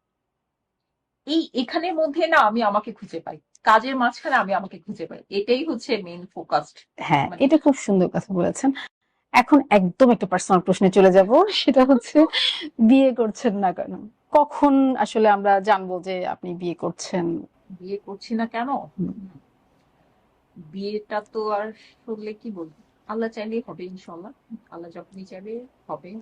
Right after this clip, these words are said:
Speaker 1: আর আমি চাচ্ছি না বলতে না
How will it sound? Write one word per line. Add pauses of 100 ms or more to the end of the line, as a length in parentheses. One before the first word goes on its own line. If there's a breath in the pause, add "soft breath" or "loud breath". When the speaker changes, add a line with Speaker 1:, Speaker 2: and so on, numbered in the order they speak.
Speaker 1:
আর
আমি
চাচ্ছি
না
বলতে
না